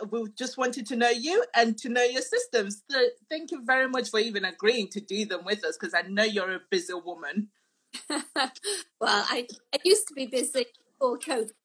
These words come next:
Speaker 2: but, uh, yeah, it's been a funny old year, hasn't it? But it's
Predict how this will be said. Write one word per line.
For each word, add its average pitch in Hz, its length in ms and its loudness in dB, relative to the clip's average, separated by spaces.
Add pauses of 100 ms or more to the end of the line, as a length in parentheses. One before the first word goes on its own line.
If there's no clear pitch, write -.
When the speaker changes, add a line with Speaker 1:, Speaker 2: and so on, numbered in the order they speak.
(400)
Speaker 2:
but, 214 160 -4 (240)
uh, 214 380 2
yeah, 208 240 0
it's 359 180 -6
been 247 220 -6
a 247 80 -4
funny 262 280 0
old 226 180 -2
year, 196 180 0
hasn't 208 360 -6
it? 190 200 -8
But 214 100 -6
it's - 160 -10